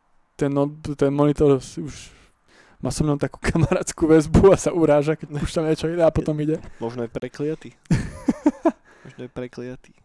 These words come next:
Speaker 1: Tak toto, toto som už ináč minulé na podcaste riešiť, lebo ma to fakt zaujímalo. Tak kľudne, keď niekto vie, ako čo, čo to môže byť, tak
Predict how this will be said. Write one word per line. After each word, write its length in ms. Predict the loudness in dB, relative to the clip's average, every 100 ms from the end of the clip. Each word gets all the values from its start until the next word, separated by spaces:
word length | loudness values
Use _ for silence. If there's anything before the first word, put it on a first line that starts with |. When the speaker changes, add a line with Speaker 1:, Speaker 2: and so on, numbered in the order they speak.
| -4
Speaker 1:
Tak 160 | 0 2
toto, 320 | 4 6 6
toto 160 | 6 6
som 100 | 6
už 200 | 6 8
ináč 260 | 6 6
minulé 260 | 6 6 6
na 120 | 6
podcaste 480 | 4 2 0 -2 0
riešiť, 320 | 2 2 2
lebo 160 | 2 2
ma 120 | 0
to 120 | -2
fakt 160 | -2 0
zaujímalo. 420 | -2 -2 -4 -6 -8 -20 _ _ _ _ _ -20 -20 _
Tak 500 | -2 0 -2 -6 -10 -20 -6
kľudne, 360 | -2 -2 -2 -4
keď 140 | -4
niekto 280 | -4 -4 0
vie, 140 | 0
ako 240 | 0 -2 -8
čo, 220 | -4 -4
čo 120 | -4
to 120 | -8
môže 240 | -8 -6 -6
byť, 120 | -8
tak 120 | -10